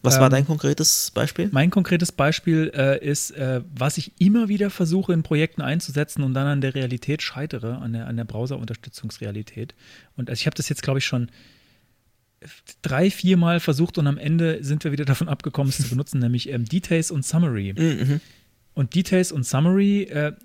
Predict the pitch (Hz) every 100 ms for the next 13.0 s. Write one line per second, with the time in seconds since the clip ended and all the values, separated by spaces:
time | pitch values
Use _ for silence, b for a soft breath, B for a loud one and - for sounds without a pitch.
0 | 156 170 - 165 143 139 131 165 196 202
1 | 185 147 139 151 156 160 - - - -
2 | - - - 151 143 143 135 120 165 233
3 | 254 131 131 127 - 131 131 143 139 143
4 | - 147 151 127 - 151 143 131 120 120
5 | 135 170 175 170 156 147 156 131 - 131
6 | 139 127 135 - 139 - 131 127 123 123
7 | - 139 - - - 139 156 - - -
8 | - - 143 170 - - 135 135 135 -
9 | 113 156 196 196 135 135 143 151 139 165
10 | - 120 127 113 113 113 123 117 107 110
11 | 110 175 135 113 104 - 117 107 - -
12 | 107 - 131 - 110 110 113 127 - 101